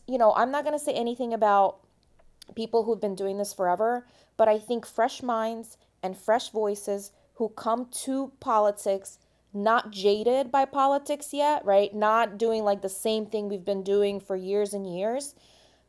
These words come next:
should be listened to, right? And, and, um, you know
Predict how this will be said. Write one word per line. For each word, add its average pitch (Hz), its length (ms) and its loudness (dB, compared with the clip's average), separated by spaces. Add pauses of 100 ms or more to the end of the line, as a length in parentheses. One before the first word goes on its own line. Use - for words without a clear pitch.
(220)
should 240 320 4
be 226 120 -4
listened 190 440 -2
to, - 380 -10 (120)
right? 196 340 2 (420)
And, 214 500 0 (100)
and, 214 440 2 (220)
um, 202 540 2 (880)
you 240 100 0
know 208 200 4